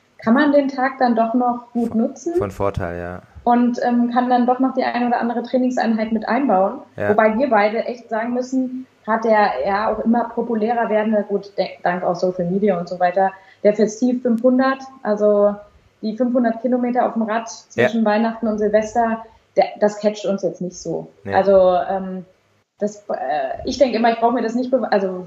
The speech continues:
Speaker 1: wenn ich das machen sollte, okay, kann ich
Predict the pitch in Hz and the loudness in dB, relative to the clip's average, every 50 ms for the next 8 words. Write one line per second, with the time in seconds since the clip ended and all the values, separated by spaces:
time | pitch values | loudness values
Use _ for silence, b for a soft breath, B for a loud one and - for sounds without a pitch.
0 | 170 - 190 190 202 - 202 185 196 196 202 202 240 233 226 208 214 214 220 220 | -2 -2 0 0 0 -2 -2 -4 -2 -2 -4 -2 -2 -2 -2 2 2 4 2 2
1 | 220 - 226 208 - 185 - - 226 247 254 - - - - - 226 220 214 214 | 0 0 -2 -2 -2 -2 -4 -2 -2 -2 -4 -6 -12 -16 -6 -2 -2 -2 -2 -4
2 | - - - - | -8 -14 -16 -18